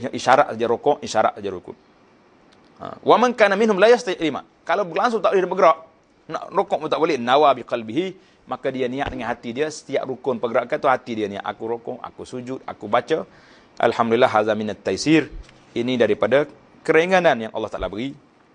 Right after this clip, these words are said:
Itu gambar yang pertama bagi orang yang tak mampu langsung. Orang yang kena stroke, orang yang lumpuh, orang yang memang kejadian lemah, orang yang tulang dia reput, maka orang ni tidak jadi masalah, dia duduk atas kerusi. Kita tak boleh kata dia solat di V I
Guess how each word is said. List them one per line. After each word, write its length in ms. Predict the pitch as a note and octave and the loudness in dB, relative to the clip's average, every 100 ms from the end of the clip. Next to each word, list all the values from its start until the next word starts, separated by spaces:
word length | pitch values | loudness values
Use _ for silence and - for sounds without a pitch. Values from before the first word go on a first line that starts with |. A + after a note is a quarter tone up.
| _ | _
Itu 160 | D3+ C#3 | -8 2
gambar 320 | C3+ C3+ C3 | 4 4 2
yang 160 | B2 | -2
pertama 320 | A#2+ A#2+ E3 D3 | -4 -2 -2 0
bagi 160 | C3+ | 0
orang 320 | B2+ D3 D#3+ | 2 0 0
yang 80 | D#3 | -2
tak 80 | - | 0
mampu 240 | E3 D#3 | -2 0
langsung. 320 | F3 F#3+ - - _ _ _ _ _ | 0 0 -4 -8 _ _ _ _ _
Orang 320 | C3+ D3 C#3+ | 2 2 0
yang 80 | C3+ | -4
kena 160 | C#3 | -6
stroke, 560 | B2 - D3 D#3 D3+ - | -6 -4 -2 0 -2 -2
orang 320 | B2 B2+ B2 | 0 0 -2
yang 100 | A#2 | -6
lumpuh, 500 | A#2+ D#3 - D#3+ D#3 | -6 -8 -2 2 2
orang 320 | C3+ B2+ B2+ A#2+ | 4 4 4 2
yang 200 | A#2+ A#2 | -2 -4
memang 240 | B2 D3 | -4 -6
kejadian 560 | C3+ A#2+ A#2+ B2+ D#3 D3 | -6 -4 0 0 2 0
lemah, 380 | C#3 C3+ C3+ B2 | 0 0 2 2
orang 140 | A#2 A2+ | 0 -6
yang 100 | G#2+ G#2 | -10 -10
tulang 320 | C3+ C#3 C3 | -2 0 0
dia 80 | C3 | -2
reput, 320 | C#3 G3 F#3+ - - _ - | 0 0 0 -4 -20 _ -8
maka 160 | A2+ - | -4 2
orang 180 | A#2+ B2 | 2 2
ni 140 | B2 A#2+ | -2 -4
tidak 180 | A#2 | -6
jadi 140 | A2 G#2+ | -6 -6
masalah, 400 | G2 - B2+ C#3 | -6 -2 2 2
dia 160 | A#2 A2 | 0 -4
duduk 140 | G#2 | -6
atas 100 | G#2 - | -10 -10
kerusi. 260 | A2 F3 F#3 - - _ _ | -8 -6 -8 -14 -20 _ _
Kita 240 | A#2+ A2+ | -10 -2
tak 80 | G2+ | 0
boleh 160 | A#2+ A2 | 2 2
kata 240 | A#2 G2+ G#2+ | 0 0 0
dia 180 | G#2+ G2 | 0 2
solat 240 | G#2+ G#2+ A2 | 2 0 -2
di 100 | - | -6
V 140 | G2+ | -4
I 160 | G2 | -2